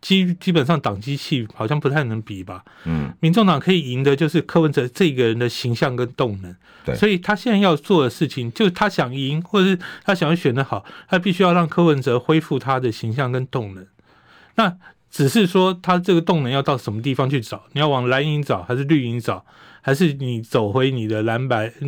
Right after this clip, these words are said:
Speaker 1: 走，走回你的白色的这一块，
Speaker 2: 嗯。
Speaker 1: 就是双方都攻击，直接攻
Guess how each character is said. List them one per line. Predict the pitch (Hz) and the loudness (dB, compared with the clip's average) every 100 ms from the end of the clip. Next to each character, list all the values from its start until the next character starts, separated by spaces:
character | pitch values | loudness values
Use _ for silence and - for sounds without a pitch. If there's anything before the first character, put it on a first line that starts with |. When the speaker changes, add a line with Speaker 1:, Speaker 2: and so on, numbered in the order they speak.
| 131 | -2
Speaker 1:
走， | 143 135 | 0 0
走 | 147 131 | 0 2
回 | 156 | 2
你 | 160 | 2
的 | 131 | 0
白 | 117 113 107 | -2 -2 -2
色 | 123 - 165 | -2 2 2
的 | 117 107 98 80 - _ | 2 0 0 0 -4 _
这 | - | -2
一 | 131 110 | -2 -2
块， | - 117 | -4 -4
Speaker 2:
嗯。 | 101 | -6
Speaker 1:
就 | - 139 | -6 -2
是 | 143 117 | 0 -2
双 | - - 151 | -4 -2 0
方 | 156 151 | 0 0
都 | 147 | 0
攻 | 135 139 | 0 0
击， | 131 107 | 0 -6
直 | - 127 | -6 0
接 | 147 | 0
攻 | 147 143 143 143 | 2 0 0 -6